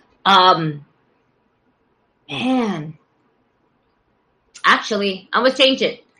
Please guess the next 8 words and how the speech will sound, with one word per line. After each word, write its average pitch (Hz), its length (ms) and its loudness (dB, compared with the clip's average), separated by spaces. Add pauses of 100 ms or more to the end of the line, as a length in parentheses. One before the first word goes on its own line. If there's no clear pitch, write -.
(460)
I'm 240 140 2
gonna 240 120 0
go 240 220 4
with 208 180 0
Bryan, 180 680 -2
uh, 175 240 -2
Bryan 175 280 -4
Danielson. 165 580 -8